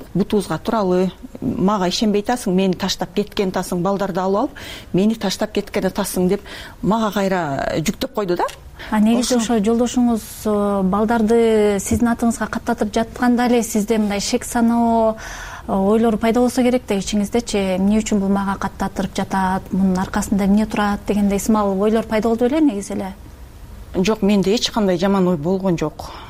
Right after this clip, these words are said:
Speaker 1: Мен экөөбүз, мен ойлогон буга ч-, чындап эле ишенип жашадык.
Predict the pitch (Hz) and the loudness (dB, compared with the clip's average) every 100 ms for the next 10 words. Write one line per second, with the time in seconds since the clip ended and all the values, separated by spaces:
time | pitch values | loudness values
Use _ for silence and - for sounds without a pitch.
0 | - - - 196 170 - 58 - 190 202 | -16 -6 0 2 2 -2 -8 -4 -4 0
1 | 214 202 - - - - - 202 190 240 | 0 0 -2 -12 -16 -8 0 2 4 2
2 | 220 208 190 185 - - - - - - | 2 2 0 -2 -4 -10 -18 -18 -8 0
3 | 233 214 185 175 - 190 185 - 180 180 | 2 2 2 0 0 -2 -2 -2 -4 -2
4 | 170 240 | -4 -4